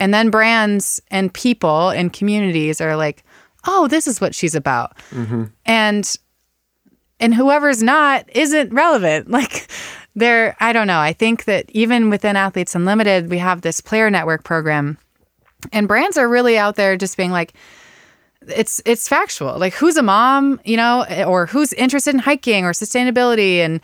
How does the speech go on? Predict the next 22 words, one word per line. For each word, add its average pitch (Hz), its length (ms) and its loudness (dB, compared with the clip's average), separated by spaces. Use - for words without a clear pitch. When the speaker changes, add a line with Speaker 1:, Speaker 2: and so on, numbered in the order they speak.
Speaker 1:
or, 180 480 0
you 185 120 -4
know, 151 320 -2
who 269 220 0
plays 277 240 0
basketball. 247 420 2
And 160 80 0
then 185 60 2
we 202 100 2
pull 247 260 2
from 240 200 0
tho-, 233 240 2
those 214 300 0
people - 440 -2
that 180 180 0
are, 170 140 0
and 226 120 2
if 208 100 0
you 247 100 2
don't 285 220 2
show 247 480 2
that, 185 280 0